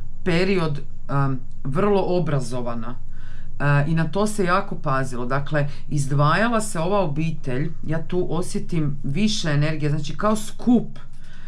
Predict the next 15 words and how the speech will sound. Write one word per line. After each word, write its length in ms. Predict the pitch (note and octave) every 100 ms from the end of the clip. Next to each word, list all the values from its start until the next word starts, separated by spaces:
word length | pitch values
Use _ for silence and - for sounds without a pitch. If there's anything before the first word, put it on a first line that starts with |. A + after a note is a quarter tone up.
| - -
cijele 440 | - G3+ G#3 G#3 F#3+
jedne 220 | F#3+ G3
loze. 540 | E3+ D#3 D#3 C#3+ -
E, 100 | A2 - - - - - - - - C#3 C#3 C#3+ C#3+ C#3+ C#3+
tako 220 | E3 F#3 G#3
da 120 | F#3
moguće 400 | F#3 A3 G#3+ F3
da 80 | E3+
se 160 | F3
ovdje 180 | F3 F3+
radi 260 | F3 F3 D3+
zaista 800 | D#3 E3 E3+ - D3+ C3+ - -
isključivo 640 | D3 C#3+ F3 F3 F3 D3 C#3
o 40 |
genetici, 800 | C#3 C3 B2 - A#2+ - F#3